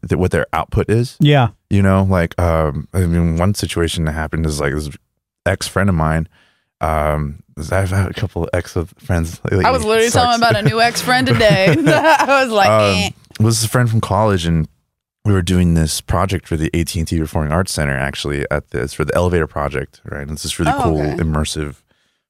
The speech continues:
Speaker 1: projection. Like, we did floor and, and wall projection. It was a really cool project, and, and it, it went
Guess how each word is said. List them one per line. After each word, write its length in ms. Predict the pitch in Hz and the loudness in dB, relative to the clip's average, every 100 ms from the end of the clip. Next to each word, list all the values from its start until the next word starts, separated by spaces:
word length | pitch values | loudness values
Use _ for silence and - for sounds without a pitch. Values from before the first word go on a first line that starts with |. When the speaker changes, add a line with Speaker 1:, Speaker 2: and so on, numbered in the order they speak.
| - | -6
Speaker 1:
projection. 640 | - 76 76 - 76 73 - | -4 -2 -4 -2 -2 -2 -2
Like, 220 | 76 69 | -2 -2
we 60 | 78 | -6
did 300 | - 73 71 | -6 -8 -8
floor 460 | _ - 87 82 80 | _ -4 0 2 2
and, 260 | 78 73 - | 0 -2 -2
and 180 | 80 | -2
wall 160 | 78 82 | 0 0
projection. 360 | 82 80 82 82 | -2 -4 -2 0
It 20 | |
was 80 | 98 | 0
a 40 | |
really 120 | 131 | 0
cool 180 | 113 127 | 0 0
project, 400 | 90 101 82 78 | 0 0 0 -4
and, 140 | 62 - | -8 -4
and 140 | 87 | 0
it, 140 | 87 - _ | 2 0 _
it 200 | - 92 | -4 -2
went 220 | 87 107 | -2 -2